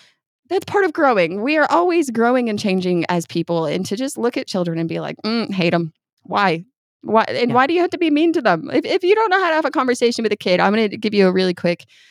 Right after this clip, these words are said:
Speaker 1: tutorial. Uh, you just say, "Hi," and then they're gonna just talk.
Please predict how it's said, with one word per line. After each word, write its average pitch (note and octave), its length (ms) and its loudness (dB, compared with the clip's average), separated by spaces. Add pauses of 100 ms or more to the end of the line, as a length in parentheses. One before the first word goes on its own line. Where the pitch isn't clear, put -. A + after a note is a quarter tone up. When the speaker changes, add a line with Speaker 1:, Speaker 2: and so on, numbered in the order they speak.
(160)
Speaker 1:
tutorial. D#3+ 520 -2 (400)
Uh, E3+ 320 2
you A3 220 0
just D4+ 220 -2
say, C4+ 140 2
"Hi," F#3+ 400 0 (1160)
and G3 200 2
then G#3 240 2 (340)
they're G#3+ 200 4
gonna B3 240 0
just A#3 200 -2
talk. - 300 0